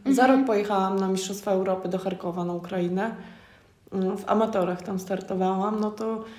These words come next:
Speaker 1: trener dzwonił do związku, że wygrałam, to tak wszyscy: <laughs>
Speaker 2: Co?
Speaker 1: "Co?" <laughs> Też jednogłośnie na punkty. No i, no i rok później już na Mistrzostwa Świata
Speaker 2: Mhm,
Speaker 1: pojechałam.
Speaker 2: mhm. Interesuje mnie jeszcze w tej, e, w tej całej twojej drodze,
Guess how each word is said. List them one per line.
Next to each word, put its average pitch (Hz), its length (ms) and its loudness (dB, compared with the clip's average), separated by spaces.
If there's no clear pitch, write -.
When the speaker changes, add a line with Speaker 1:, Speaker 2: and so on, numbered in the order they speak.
Speaker 1:
trener 208 400 4
dzwonił 202 340 4
do 196 100 0
związku, 190 460 0
że 190 100 0
wygrałam, 190 500 0
to 202 100 -8
tak 202 220 -8
wszyscy: - 440 -8
<laughs> - 360 -18
Speaker 2:
Co? - 200 -6
Speaker 1:
"Co?" 302 420 4
<laughs> 370 1700 10
Też 208 220 4
jednogłośnie 202 600 4
na 190 100 2
punkty. 190 460 -4
No 320 160 0
i, 381 240 2
no 320 120 -2
i 302 140 4
rok 285 200 0
później 254 260 -2
już 240 140 -2
na 226 100 0
Mistrzostwa 220 440 -6
Świata 202 340 -4
Speaker 2:
Mhm, 240 220 2
Speaker 1:
pojechałam. 247 320 -2
Speaker 2:
mhm. 254 300 0
Interesuje 269 520 4
mnie 277 160 4
jeszcze 277 260 2
w 269 60 -4
tej, 254 240 2
e, 233 300 2
w 233 60 -8
tej 240 300 -2
całej 247 300 0
twojej 240 300 -2
drodze, 240 360 2